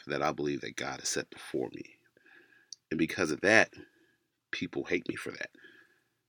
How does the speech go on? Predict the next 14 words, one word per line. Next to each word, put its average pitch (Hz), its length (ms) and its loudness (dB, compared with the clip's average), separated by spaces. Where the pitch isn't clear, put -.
And - 140 -6
I - 80 -2
don't 92 200 -4
care. 127 400 -4
And 85 200 2
like 98 200 2
I - 20 -8
said, 107 160 4
the - 40 -4
truth 185 240 2
is, - 220 2
man, 127 220 -4
most 131 200 -2
people, - 300 0